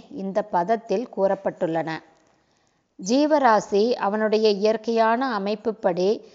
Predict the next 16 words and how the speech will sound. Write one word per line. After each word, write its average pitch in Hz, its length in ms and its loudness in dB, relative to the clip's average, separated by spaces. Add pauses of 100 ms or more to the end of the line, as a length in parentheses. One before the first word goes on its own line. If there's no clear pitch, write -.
(200)
சிறைப்பட்டுள்ள 240 880 2
ஜட 202 360 2
வாழ்விற்கு 214 640 2 (380)
மேற்பட்டவன் 220 760 0
ஆவான். 165 420 -4 (1000)
ஆனால் 247 520 6
இப்போது 220 520 4 (120)
அவன் 220 320 6 (120)
பகிரங்க 247 520 2 (100)
சக்தியினால் 208 760 -2
சிறைப்படுத்தப்பட்டு 208 1000 -2
உள்ளான். 170 360 -2 (760)
இதனால் 254 600 6
தன்னை 220 400 4 (100)
அவன் 196 300 0 (180)
ஜட 202 220 4